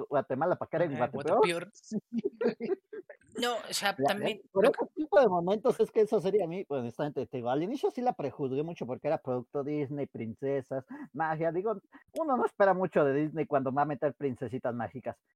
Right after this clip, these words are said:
Speaker 1: pero ya
Speaker 3: Sí,
Speaker 1: que ves
Speaker 3: después,
Speaker 1: esto,
Speaker 3: después de que
Speaker 1: oh,
Speaker 3: tuvimos
Speaker 1: qué
Speaker 3: la
Speaker 1: bueno.
Speaker 3: serie de Enredados, fue como de, ah.
Speaker 1: Aquí ya se pusieron las cosas interesantes y te digo,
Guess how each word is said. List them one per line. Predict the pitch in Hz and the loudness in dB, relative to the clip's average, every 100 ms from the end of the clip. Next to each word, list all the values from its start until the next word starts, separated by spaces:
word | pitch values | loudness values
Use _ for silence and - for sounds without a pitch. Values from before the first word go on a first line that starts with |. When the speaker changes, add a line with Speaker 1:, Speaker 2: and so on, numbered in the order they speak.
| _ | _
Speaker 1:
pero | 127 123 | -6 0
ya | 139 | 6
Speaker 3:
Sí, | |
Speaker 1:
que | 185 | 8
ves | 180 151 | 8 6
Speaker 3:
después, | 202 | -2
Speaker 1:
esto, | 196 285 - _ | -2 -4 -4 _
Speaker 3:
después | 170 165 208 | 2 6 8
de | 214 | 8
que | 185 | 8
Speaker 1:
oh, | 165 | 6
Speaker 3:
tuvimos | 165 185 196 | 6 6 6
Speaker 1:
qué | |
Speaker 3:
la | 185 156 | 6 4
Speaker 1:
bueno. | |
Speaker 3:
serie | 180 175 165 | 4 4 6
de | 151 | 6
Enredados, | 139 143 147 165 240 320 | 4 6 6 6 4 2
fue | - 165 | 0 2
como | 175 160 | 4 4
de, | 131 - 170 | 2 -2 -4
ah. | 180 180 180 170 165 - _ _ _ _ _ _ _ _ _ _ _ | -2 -2 -4 -8 -12 -20 _ _ _ _ _ _ _ _ _ _ _
Speaker 1:
Aquí | 113 - | -8 -2
ya | 151 | -2
se | 151 156 | 0 -2
pusieron | 113 160 165 | -2 0 0
las | - | -2
cosas | 165 185 160 | -4 -4 -4
interesantes | 139 123 123 170 127 | -6 -6 -6 -6 -8
y | 123 | -2
te | 147 | 2
digo, | 135 | 2